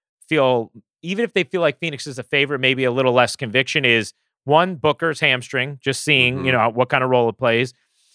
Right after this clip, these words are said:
Speaker 1: But then I think even stronger than that,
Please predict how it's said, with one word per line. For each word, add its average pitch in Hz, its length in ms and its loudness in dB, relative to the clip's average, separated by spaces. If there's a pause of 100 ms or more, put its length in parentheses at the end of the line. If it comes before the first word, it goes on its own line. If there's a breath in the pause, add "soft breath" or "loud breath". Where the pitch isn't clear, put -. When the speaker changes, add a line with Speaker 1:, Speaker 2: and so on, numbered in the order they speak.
(280)
Speaker 1:
But 139 140 -4
then 131 340 2 (260)
I 135 80 -2
think 131 220 -6
even 120 160 -6
stronger 131 380 -2
than 117 160 -4
that, 139 300 0